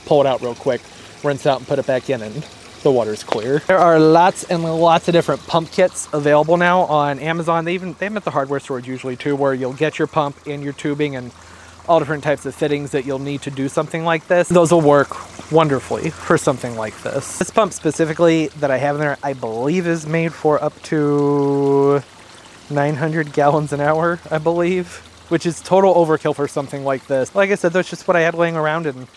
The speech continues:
the spillage and everything stays contained, so it's been working out okay. I like the amount of flow that I get out of that pump.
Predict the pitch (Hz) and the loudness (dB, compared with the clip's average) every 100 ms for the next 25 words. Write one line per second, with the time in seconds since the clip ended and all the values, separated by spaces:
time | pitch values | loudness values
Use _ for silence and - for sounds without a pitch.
0 | - - - 156 156 147 135 127 - - | -20 -20 -20 -4 0 2 0 -6 -12 -4
1 | 175 170 165 143 143 147 151 147 - 143 | 2 2 2 -4 -6 -6 -8 -10 -8 -8
2 | - 151 135 147 143 156 131 135 - 196 | -8 -10 -8 -8 -8 -8 -8 -8 -2 0
3 | 190 185 180 185 175 - 165 - 165 139 | 4 4 4 2 2 2 -2 2 0 2
4 | 151 - 156 151 135 - 143 135 127 123 | 0 -2 -4 -2 -4 0 -2 0 -6 -8
5 | 127 - 165 147 135 127 123 113 - - | -12 -18 -4 -2 -2 -4 -6 -10 -10 -14
6 | 107 | -16